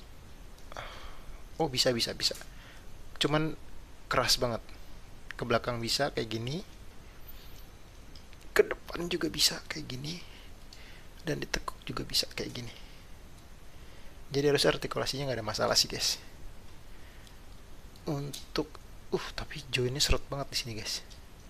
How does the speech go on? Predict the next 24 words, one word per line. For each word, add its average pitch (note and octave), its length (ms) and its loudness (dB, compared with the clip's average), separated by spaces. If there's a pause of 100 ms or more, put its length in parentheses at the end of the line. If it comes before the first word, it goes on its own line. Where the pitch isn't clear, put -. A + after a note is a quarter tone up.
(1000)
Untuk C3+ 320 -4
ke - 80 6
samping D#3 640 4
juga A2 240 -4
nggak G#2+ 80 -2
ada G#2+ 80 -6
masalah. - 320 -2 (160)
Ini D#3 80 0
tangan D3 240 2
juga A#2 240 0
nggak G#2+ 80 -2
ada G#2 80 -2
masalah - 240 -4
ke - 80 -6
samping. - 320 -8 (960)
Oke, G#3+ 720 4
itu - 160 -2
dia A#2+ 240 2
dari - 240 0
artikulasi. C3+ 880 4 (1700)
Kita - 180 -6 (140)
berdiriin - 480 -6
dulu. - 240 0 (480)
Ya. - 160 6